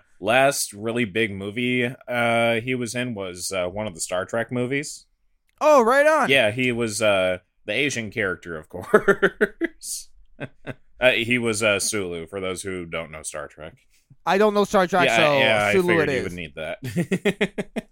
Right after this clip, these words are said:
Speaker 1: <laughs>
Speaker 2: Thank you.
Speaker 1: Yeah.
Speaker 2: A-, and then we have Alex Hassel as Vicious.
Speaker 1: Yeah.
Speaker 2: Vicious is coming back. I'm very happy
Speaker 1: Yeah, I went
Speaker 2: about
Speaker 1: through
Speaker 2: this.
Speaker 1: all of these actors on I M D B, and I have no idea who most of these people are. Like,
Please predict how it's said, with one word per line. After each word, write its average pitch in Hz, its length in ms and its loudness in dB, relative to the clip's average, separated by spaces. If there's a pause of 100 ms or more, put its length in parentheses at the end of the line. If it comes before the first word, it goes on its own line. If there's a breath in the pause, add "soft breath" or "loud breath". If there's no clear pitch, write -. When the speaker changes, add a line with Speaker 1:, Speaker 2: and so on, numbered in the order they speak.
Speaker 1:
<laughs> - 160 -20
Speaker 2:
Thank 196 280 -2
you. 170 120 2
Speaker 1:
Yeah. 85 120 -2 (480)
Speaker 2:
A-, 180 40 0
and 208 280 2
then 262 240 4
we 247 100 0
have 233 320 6
Alex 240 460 4
Hassel 214 720 -2
as 165 260 0
Vicious. 247 600 -4
Speaker 1:
Yeah. 98 440 2
Speaker 2:
Vicious 180 300 -4
is 180 140 -8
coming 180 260 -8
back. 165 340 -2
I'm 151 200 -6
very 147 380 -4
happy 143 320 -4
Speaker 1:
Yeah, 135 260 6
I 135 100 6
went 180 140 4
Speaker 2:
about 135 140 -2
Speaker 1:
through 165 80 0
Speaker 2:
this. 135 140 2
Speaker 1:
all 143 200 6
of 135 100 -2
these 131 220 -2
actors 123 400 2
on 113 160 -2
I 110 140 -2
M 110 120 -2
D 104 160 -6
B, 107 280 -2
and 107 120 -2
I 104 80 0
have 98 160 2
no 92 320 -6
idea 92 400 -2
who 90 320 -10
most 87 460 -10
of 87 40 -16
these 85 200 -8
people 80 380 -8
are. 80 260 -4
Like, 82 260 -10